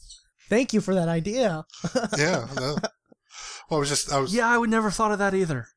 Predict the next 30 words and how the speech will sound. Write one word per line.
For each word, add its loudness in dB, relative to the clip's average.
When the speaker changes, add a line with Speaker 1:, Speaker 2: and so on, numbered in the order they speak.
Speaker 3:
I'm -2
not 2
a -4
sports -4
guy. -12
Speaker 2:
Yeah, -2
I -4
was 0
just -4
thinking 0
about -2
that -4
because -6
I -2
was -6
watching, -4
uh, -6
Hard -2
Knocks -4
the -4
other -4
day -6
and, -14
you -12
know, -10
watching -4
that -6
through, -6
uh, -6
and -4